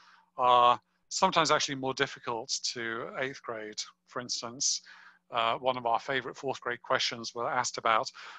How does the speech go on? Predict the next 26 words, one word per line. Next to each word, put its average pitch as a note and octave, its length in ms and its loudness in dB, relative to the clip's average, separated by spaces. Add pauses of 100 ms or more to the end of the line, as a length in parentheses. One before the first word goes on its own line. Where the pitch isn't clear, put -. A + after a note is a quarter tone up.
(140)
roller E3 300 8
skating D3+ 560 2
races C3+ 760 2
on B2 260 0
grass C3 640 4
versus C3+ 360 -2
on A#2+ 140 -10
gravel, B2+ 580 4 (440)
um, A2+ 400 0 (500)
uh, B2+ 300 0
a C#3+ 40 -2
question C#3 440 2
which D3+ 200 -4
requires B2 520 0
a A#2+ 60 -8
fairly B2+ 680 0 (360)
vivid C3 640 2 (600)
envisionment C3+ 760 -4
of A#2 80 -10
fourth C3 300 -10
grade, A#2 260 -6 (100)
uh, E3 40 -10
of, D#3 380 -4
of C3+ 180 -6
the B2+ 80 -8
world, B2 480 2